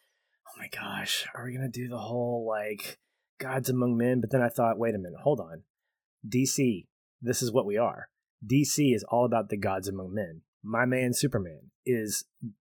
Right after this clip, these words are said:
the quintessential god among men, so I can't really have an issue with that." Even if I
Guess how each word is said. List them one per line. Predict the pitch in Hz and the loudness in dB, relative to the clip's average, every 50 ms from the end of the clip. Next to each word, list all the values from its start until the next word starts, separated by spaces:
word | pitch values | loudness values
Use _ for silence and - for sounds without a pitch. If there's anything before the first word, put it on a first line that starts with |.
| _ | _
the | 131 135 | -2 -2
quintessential | - - 160 156 120 135 - - 143 127 - 104 101 - 104 | 2 4 4 4 6 4 2 2 0 0 0 -2 -2 -4 -4
god | 101 104 104 107 110 107 | -2 0 0 2 0 0
among | 104 110 101 95 95 | 0 -2 -4 -4 0
men, | 104 135 151 127 110 98 98 - _ _ _ _ _ _ _ _ _ _ | 0 2 2 2 0 -2 -4 -8 _ _ _ _ _ _ _ _ _ _
so | - - | 0 2
I | 127 117 | 2 2
can't | - - 143 117 | 2 -2 -2 -2
really | 123 120 117 101 | -2 -2 -2 -2
have | 107 98 | -4 -6
an | 95 95 - | -6 -8 -4
issue | 120 117 - - - 87 | -4 -2 -2 -2 -2 -4
with | 85 87 - | -6 -10 -12
that." | 80 71 - - - _ _ _ _ _ _ _ _ _ _ - | -12 -10 -10 -12 -12 _ _ _ _ _ _ _ _ _ _ 2
Even | 165 180 175 185 165 | 4 6 8 8 6
if | 151 147 127 - | 6 4 2 4
I | 123 123 123 123 123 120 117 110 107 | 4 4 4 4 4 4 4 2 0